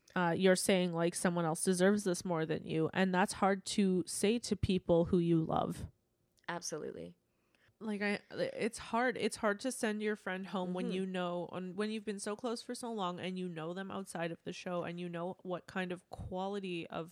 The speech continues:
Speaker 1: work that they have done.
Speaker 2: Yeah.
Speaker 1: It's hard to, <clears throat> it's hard to,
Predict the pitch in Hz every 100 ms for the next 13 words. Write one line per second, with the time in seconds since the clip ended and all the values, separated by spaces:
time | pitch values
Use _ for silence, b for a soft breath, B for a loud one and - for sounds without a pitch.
0 | - 165 180 - - 185 - 175 156 -
1 | 180 190 190 B - 165 - b b b
2 | _ 190 185 - - - 196 185 180 -
3 | 190 180 - _ - 269 254 185 _ _
4 | _ _ _ _ - 208 - 208 185 185
5 | - 196